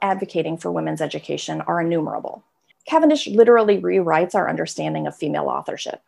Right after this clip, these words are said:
She sets herself up as an example to be emulated, and she repeatedly insists that while she may be extraordinary, other women can and should be more intellectual, more creative, and more visible in society.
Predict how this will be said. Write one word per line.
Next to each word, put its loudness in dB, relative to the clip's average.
She 0
sets 2
herself 0
up 0
as 0
an 2
example -2
to -8
be -2
emulated, -6
and 0
she 0
repeatedly 4
insists -6
that 2
while 6
she 0
may 2
be 4
extraordinary, 0
other 6
women 2
can 2
and -4
should 0
be 0
more 0
intellectual, -4
more -2
creative, -4
and 0
more 4
visible 0
in -6
society. -4